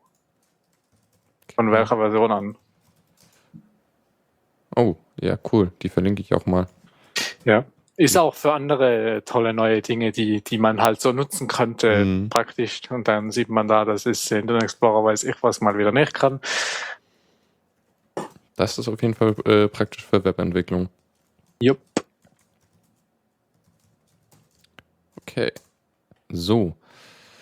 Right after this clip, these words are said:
Speaker 2: Ähm, was kann der Firefox einunddreißig denn noch so? Ähm, es gibt jetzt einen Canvas-Debugger,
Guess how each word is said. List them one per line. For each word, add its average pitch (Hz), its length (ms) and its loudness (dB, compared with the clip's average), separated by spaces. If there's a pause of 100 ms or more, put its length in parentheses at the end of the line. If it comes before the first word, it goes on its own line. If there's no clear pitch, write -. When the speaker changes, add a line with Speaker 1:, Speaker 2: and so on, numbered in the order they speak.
(160)
Speaker 2:
Ähm, 127 400 4
was 123 180 -2
kann 120 160 0
der 117 140 2
Firefox - 480 -4
einunddreißig 98 440 -2
denn 98 200 0
noch 139 220 -4
so? 143 300 0
Ähm, 107 340 2
es - 100 -6
gibt - 180 -4
jetzt 113 160 -2
einen 104 100 -2
Canvas-Debugger, 139 920 -2